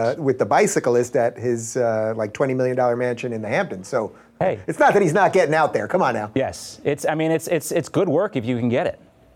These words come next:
Speaker 2: It, <laughs> it is. You mentioned you're a child of the eighties and nineties. One of the reasons I like doing your show is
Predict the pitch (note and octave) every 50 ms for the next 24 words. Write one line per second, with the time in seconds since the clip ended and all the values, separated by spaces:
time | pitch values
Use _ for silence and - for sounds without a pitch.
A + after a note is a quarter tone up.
0 | _ _ _ _ _ _ _ - C3 B2 - C#3 C3 - - - - - - -
1 | F#3+ F3+ F3 G3 F#3+ D#3 A2 G#2 - - - - - - D#3+ G3+ G#3 C4+ C4 G3
2 | A#3 A3 A3+ A3 G#3 F#3 - - F#3+ G3 G3 F#3+ F3 E3 D3 D#3 D#3+ D#3+ E3 E3
3 | D#3+ D3 C#3+ C#3 B2+ B2+ B2 C3 C3+ D3+ D3+ B2+ C#3 D3 D3+ C#3 C3+ C3+ C3+ C3
4 | A#2+ B2+ B2 B2 A#2+ B2 B2 A2+ B2+ B2+ A#2+ A#2 A2+ A2 G#2+ - C3+ B2+ C#3+ D3
5 | B2+ -